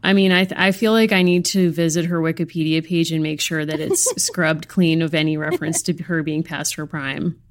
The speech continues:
Speaker 2: I mean, is Addie Patty unfortunate? Yeah, but, like, it seems like she went by Adelina, so it's not my place to say.
Speaker 1: And I mean, we weren't in the times. Like, maybe that was, like, a really cool nickname.
Speaker 2: So true.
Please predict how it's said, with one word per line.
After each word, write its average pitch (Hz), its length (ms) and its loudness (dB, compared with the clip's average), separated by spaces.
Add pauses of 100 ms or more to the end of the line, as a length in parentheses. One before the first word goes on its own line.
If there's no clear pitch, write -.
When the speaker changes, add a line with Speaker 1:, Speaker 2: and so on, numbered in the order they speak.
(120)
Speaker 2:
I 339 120 0
mean, 370 540 0
is 277 240 -4
Addie 220 360 -4
Patty 214 460 -8
unfortunate? 220 920 -8
Yeah, 233 380 -6
but, 208 180 -8
like, 202 260 -10
it 220 100 -14
seems 208 260 -6
like 208 100 -12
she - 180 -12
went 196 200 -6
by 190 80 -8
Adelina, 196 640 -6
so 202 140 -6
it's 185 120 -8
not 190 140 -4
my 202 120 -4
place 202 280 -8
to 190 120 -8
say. 208 380 -8 (300)
Speaker 1:
And 226 160 6
I 226 80 6
mean, 220 200 8
we 214 140 4
weren't 226 280 2
in 214 100 2
the 196 100 4
times. 180 560 0
Like, 180 180 2
maybe 170 360 4
that 165 240 2
was, 170 240 0
like, 165 180 -2
a 165 80 0
really 156 260 0
cool 156 640 -4 (120)
nickname. 233 840 2 (300)
Speaker 2:
So 202 260 -4
true. - 340 -10